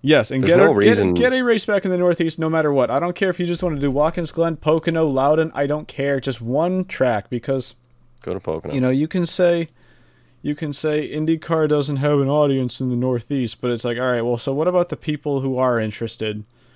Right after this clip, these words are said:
Speaker 1: The closest IndyCar race to me right now is in another country, and it's in a place called Toronto, which, by the way, is, like, eight hours away from me. You know what I should have brought up when we, um, when we were doing the, the whole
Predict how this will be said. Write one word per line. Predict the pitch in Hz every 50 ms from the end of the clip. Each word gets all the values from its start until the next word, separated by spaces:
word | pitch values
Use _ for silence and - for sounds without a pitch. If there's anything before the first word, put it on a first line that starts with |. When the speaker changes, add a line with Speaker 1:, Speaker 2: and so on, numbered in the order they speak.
| _ _ _ _ _ _ _
Speaker 1:
The | - 135
closest | - - 180 190 185 - 202 - -
IndyCar | 180 175 170 160 - 175 160 156
race | 151 143 139 -
to | - -
me | 139 139 135
right | 127 127 123 123 110
now | 120 120 123 123 120
is | 117 113
in | 131 123
another | 120 117 123 127 127 131 117
country, | - - - 143 135 127 120 - 120 110 101 98 95 _ _ _ _ _ _ _ _ _ _ _ _ _ _ _ _ _ _ _ _ _ _ _ _ _ _ _ _ _ -
and | 135 131
it's | 127 127 -
in | 139 135
a | 131 120
place | - - 139 139 -
called | - - 139 127 110 -
Toronto, | - 123 117 123 123 123 117 107 98
which, | 95 104 107 -
by | - 135 127 127
the | 127 120
way, | 120 123 123 120
is, | 113 110 107 104
like, | 113 110 110 - - _ _ _ _ _ _ -
eight | 117 123 120
hours | 113 113 117 120 120 120 113
away | 123 113 110 120 131
from | 135 - 165 160
me. | 160 160 156 151 _ _ _ _ _ _ _ _ _ _ _ _ _ _ _
You | - 127 139
know | 165
what | 190 202 196
I | 190
should | 185 - - 175
have | 180 165 139 123
brought | 139 131 123
up | 120 117 -
when | - 120 120
we, | 120 117 113 113 113 113 110
um, | 110 107 104 104 104 107 - _ _ _
when | - 127 120 120
we | 120 120
were | 117 113
doing | 107 120 120 120 113 113
the, | 110 107 101 - _ _
the | - 123
whole | 110 117 113 110